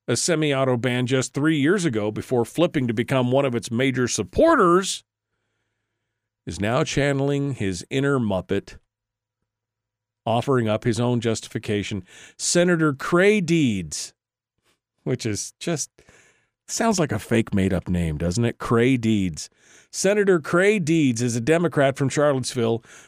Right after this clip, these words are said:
who says he rejects the idea that an assault weapon is needed for protection. A shotgun is liable to cause more noise and do more damage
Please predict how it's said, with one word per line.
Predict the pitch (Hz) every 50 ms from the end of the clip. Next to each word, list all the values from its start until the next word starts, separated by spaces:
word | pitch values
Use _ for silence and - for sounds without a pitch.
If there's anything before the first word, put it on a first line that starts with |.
| _ -
who | 147 151
says | 143 - 165 147 139 -
he | - 151
rejects | 147 139 151 160 151 131 - 214 240 285 277 277 - -
the | - 175 151 139
idea | 127 123 120 117 110 131 127 117 107 98 92 90 - _ - - - _ _
that | - 156 170
an | 165 156
assault | 135 123 - - - 202 185 180 160 127
weapon | 127 156 151 139 - 151 135
is | 131 120 101 110
needed | 135 139 131 123 120 101 -
for | - 120
protection. | 101 - 113 - - 135 117 110 - - 110 87 76 80 _ _ _ _ _ _ _ _ - - - - - -
A | 143
shotgun | 127 - - 254 277 277 - - 160 131 131
is | 131 110 117
liable | 135 139 147 139 127 135 123
to | 120 120
cause | - - 139 127 123 117 95
more | 113 123 147 175 220 226
noise | 190 151 156 190 196 156 123 123 120
and | - 135 131 120
do | 117 165 175
more | 156 160 160 151
damage | 131 113 135 151 190 196 165 127 123 123